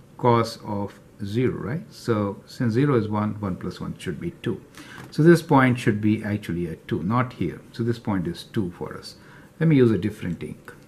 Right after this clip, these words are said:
Okay. So the first point which we get is right here at two. Then at pi by six, so, so pi by six. Let me, uh, kind of, uh,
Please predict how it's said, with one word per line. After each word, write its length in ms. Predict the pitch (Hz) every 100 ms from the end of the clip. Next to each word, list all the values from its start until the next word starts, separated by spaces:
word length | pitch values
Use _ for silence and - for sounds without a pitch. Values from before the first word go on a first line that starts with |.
| - 117
Okay. 360 | 98 - - - - - _ - - - - - - - - - - - - - - -
So 120 | 180
the 120 | 185
first 360 | 190 277 277 -
point 380 | 180 170 151
which 160 | 147 123
we 180 | 117 113
get 380 | 147 117 78 - - - - -
is 260 | 117 107
right 320 | 110 110 107
here 320 | - 98 98 -
at 300 | 98 87 -
two. 260 | 95 - - - - - - -
Then 400 | 113 156 160 175 139
at 220 | 123 -
pi 220 | 147 185
by 180 | 147 117
six, 500 | - 160 - - -
so, 580 | - - 113 107 104 - - - - -
so 280 | - - 117
pi 380 | - 120 123
by 240 | 107 101 98
six. 640 | - - 123 113 - -
Let 140 | 160 214
me, 340 | 202 185 - -
uh, 200 | 120 117 117 -
kind 280 | - 123 101
of, 320 | 98 95 -
uh, 200 | 95 90